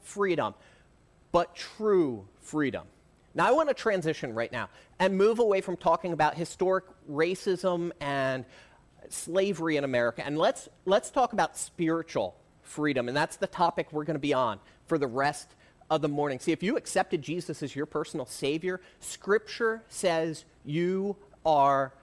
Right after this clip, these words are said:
free. You are spiritually free. Whom the Son sets free is free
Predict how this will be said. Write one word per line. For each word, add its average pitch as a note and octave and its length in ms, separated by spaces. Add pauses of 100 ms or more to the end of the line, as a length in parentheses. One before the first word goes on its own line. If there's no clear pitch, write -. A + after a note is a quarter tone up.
(180)
free. D#3 300
You F#3+ 160
are - 80
spiritually A#2+ 840 (420)
free. F3+ 480 (540)
Whom G3+ 120
the F#3 100
Son A3 280
sets - 340
free G3+ 360
is F3+ 280
free F#3+ 560